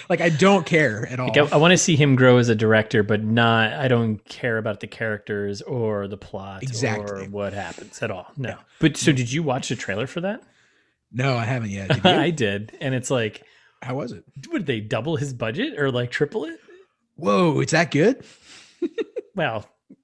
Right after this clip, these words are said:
Speaker 2: relatively speaking. Like,
Speaker 1: Damn, okay.
Speaker 2: Yeah, like, I mean, there's definitely way more kind of C G scenes going on. Like,
Speaker 1: Wow.
Speaker 2: mu-, music is, you know, lifted right from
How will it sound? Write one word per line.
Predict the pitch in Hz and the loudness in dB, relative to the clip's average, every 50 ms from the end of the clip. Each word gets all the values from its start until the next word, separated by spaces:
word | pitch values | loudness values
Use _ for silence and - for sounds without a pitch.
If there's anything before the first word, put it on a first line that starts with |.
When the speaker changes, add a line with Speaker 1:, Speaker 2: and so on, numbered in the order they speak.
| - | -10
Speaker 2:
relatively | 165 151 156 147 147 139 - 151 139 135 110 | -6 -2 -2 0 0 0 -2 -2 -2 -2 -2
speaking. | - - - 214 202 - 131 117 120 123 | -4 -6 -10 -10 -8 -6 -8 -8 -6 -6
Like, | 127 135 120 120 120 - _ _ _ _ _ - - - - - | -4 -4 -4 -4 -6 -8 _ _ _ _ _ -20 -20 -20 -20 -18
Speaker 1:
Damn, | 143 190 254 269 262 247 185 131 107 | -18 -18 -16 -16 -14 -12 -12 -10 -10
okay. | 107 185 - - 226 294 339 320 _ _ _ _ _ _ _ _ _ _ _ _ _ _ _ _ _ _ _ _ _ _ _ _ _ _ - | -10 -10 -6 -6 -6 -6 -6 -8 _ _ _ _ _ _ _ _ _ _ _ _ _ _ _ _ _ _ _ _ _ _ _ _ _ _ 2
Speaker 2:
Yeah, | 147 160 165 143 | 6 6 6 8
like, | 120 120 113 107 - - - | 6 6 4 2 -2 -6 -2
I | - 139 | 0 2
mean, | 135 135 127 123 120 117 | 4 4 4 2 2 2
there's | 113 107 104 | 2 2 2
definitely | - 139 127 - 143 117 107 | 2 2 2 2 0 0 2
way | 113 117 117 | 2 4 4
more | 117 120 117 117 117 117 113 110 110 110 107 107 104 104 - | 4 4 2 2 2 2 2 2 2 2 2 2 0 -2 -4
kind | - 110 95 | -4 -6 -6
of | 90 - | -6 -6
C | - - 110 98 | -2 -2 -2 -2
G | 101 101 95 | -2 -4 -6
scenes | - - - 151 139 139 139 131 131 | -4 -4 -2 0 0 2 2 2 2
going | 135 127 127 127 127 | 2 2 2 2 2
on. | 123 123 123 120 120 120 120 117 117 117 113 | 2 2 2 2 0 0 0 -2 -2 -4 -4
Like, | 107 98 95 92 92 | -6 -10 -12 -14 -12
Speaker 1:
Wow. | 87 98 180 220 127 | -8 -4 -4 -4 -4
Speaker 2:
mu-, | 123 123 131 131 127 | -4 -6 -6 -6 -6
music | 131 127 131 127 131 123 127 - | -6 -6 -6 -6 -8 -8 -8 -10
is, | 117 107 107 101 - - - 196 - _ _ _ _ _ | -12 -12 -12 -14 -18 -20 -20 -20 -20 _ _ _ _ _
you | - 110 | -18 -16
know, | 101 92 95 95 _ - 196 185 _ | -16 -16 -18 -20 _ -20 -20 -20 _
lifted | - 143 135 127 - 135 113 | -10 -8 -8 -8 -8 -8 -6
right | 113 113 113 | -4 -4 -4
from | - - 117 110 107 101 98 | -6 -8 -10 -10 -10 -10 -12